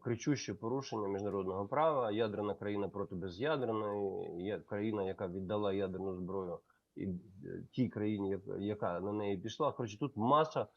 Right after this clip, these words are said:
маса чортівні, яка абсолютно не потрібна світу, якщо, який хоче жити в мирі. Це єдина формула миру. Все інше — це, ну, тільки такі, е, е, початкові, так би мовити,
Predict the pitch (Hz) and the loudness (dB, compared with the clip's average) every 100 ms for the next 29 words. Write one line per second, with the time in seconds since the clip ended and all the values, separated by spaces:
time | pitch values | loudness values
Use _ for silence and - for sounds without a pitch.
0 | _ 113 147 151 127 135 117 135 165 185 | _ 4 4 4 0 0 0 4 6 6
1 | 123 131 - 135 160 151 117 117 135 135 | 4 2 0 0 2 4 2 0 0 2
2 | 113 - 151 165 98 90 - 98 143 - | 2 0 -2 0 -2 -2 -6 -2 -2 0
3 | 131 117 113 127 110 104 107 98 - - | -2 0 0 0 0 0 2 0 -4 -14
4 | _ _ _ _ _ - - 135 139 175 | _ _ _ _ _ -16 0 4 8 8
5 | 165 - 156 143 135 123 107 87 82 - | 8 6 2 4 4 4 2 -2 -4 0
6 | 147 185 180 107 - 123 123 123 - - | 4 4 2 -4 -2 0 0 -2 -6 -10
7 | - - 92 85 76 64 71 - - - | -14 -10 -6 -4 -6 -8 -12 -14 -20 -20
8 | _ - - 85 50 50 50 - - - | _ -6 -2 -2 -2 -6 -8 -10 -14 -16
9 | - 147 160 139 180 165 139 117 123 117 | -4 0 0 2 6 6 6 2 2 2
10 | 120 113 113 113 110 101 90 | 4 4 2 0 0 2 0